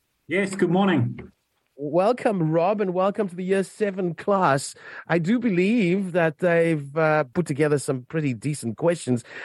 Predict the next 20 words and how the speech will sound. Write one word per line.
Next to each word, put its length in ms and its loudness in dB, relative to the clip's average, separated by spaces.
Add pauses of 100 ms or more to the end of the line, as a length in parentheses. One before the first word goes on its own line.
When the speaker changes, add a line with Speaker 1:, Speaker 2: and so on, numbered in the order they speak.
(140)
Speaker 2:
and 160 0
I 180 2
hope, 280 2
uh, 200 4
Doctor 260 0
Chris 280 -4
Smith 380 -2
is, 340 0 (260)
is 220 0
ready 380 2
for 300 2
it. 160 0 (100)
I 120 0
don't 220 -2
know 80 2
if 160 0
you 100 0
want 140 2
to 80 0
introduce 840 0